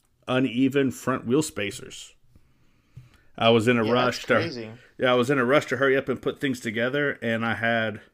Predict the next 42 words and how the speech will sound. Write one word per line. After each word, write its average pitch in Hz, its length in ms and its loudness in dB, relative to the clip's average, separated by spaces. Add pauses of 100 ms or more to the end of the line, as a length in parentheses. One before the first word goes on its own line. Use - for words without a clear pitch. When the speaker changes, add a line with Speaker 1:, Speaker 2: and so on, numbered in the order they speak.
(240)
Speaker 1:
I 110 120 0
missed 131 380 -2
putting 127 320 0
one 107 180 -4
on. 110 400 -4 (720)
And 110 360 -4
so, 107 600 -4
you 104 160 -8
know, 98 100 -8
say 117 200 -4
I 113 100 0
had, 110 320 -2 (100)
you - 80 -16
know, 95 160 -12
twenty-five 123 560 -2
millimeters 113 600 0
in 107 80 -12
the 104 60 -10
front 113 320 -6
on 98 80 -10
the 98 80 -8
right 117 280 -2
side, 101 400 -4
I 101 140 -4
was 104 180 -6
only 101 200 -8
twenty 127 300 -2
millimeters 104 560 -6
on 95 60 -12
the 98 80 -12
left. 101 460 -8 (1080)
So, 107 520 -2 (1400)
you 139 120 2
know, 123 100 4
just 127 200 -2
being 135 200 2
in 135 120 0
a 127 40 2
rush 120 320 2
in 117 60 -6
the 110 80 -4
pits, - 460 -4